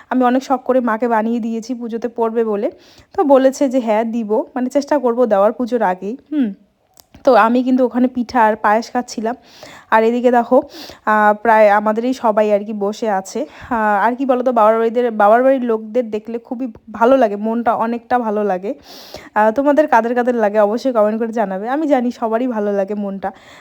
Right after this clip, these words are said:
আর আমার দুদিন আমি ভিডিও শেয়ার করিনি। হুম, বলেছিলাম যে ভিডিও দিতে পারবো না, শরীরটা ভীষণ খারাপ। একটা শর্ট ভিডিও দিয়েছি নাচের,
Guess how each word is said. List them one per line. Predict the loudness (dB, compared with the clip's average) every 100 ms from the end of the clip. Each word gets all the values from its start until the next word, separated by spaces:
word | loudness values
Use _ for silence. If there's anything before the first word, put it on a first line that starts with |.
| -2
আর | 2 4 4 2 -8 -14 -2
আমার | -2 2 4 4
দুদিন | 2 -2 0 -2
আমি | -2
ভিডিও | -4 -4 -4
শেয়ার | -4 -2 -2
করিনি। | -2 -8 -6 -2
হুম, | 0 0 -4 _ _ -2
বলেছিলাম | 2 2 2 -2 0 0 0
যে | -2 -4
ভিডিও | -6 -6 -6
দিতে | -4 -4
পারবো | 0 -2 -2
না, | -8
শরীরটা | -6 -8 -6 -8
ভীষণ | -8 -8 -6
খারাপ। | -6 -6 -4
একটা | -4 -6
শর্ট | -10 -8 -6
ভিডিও | -8 -8 -8
দিয়েছি | -8 -8 -6
নাচের, | -6 -6 -8 -12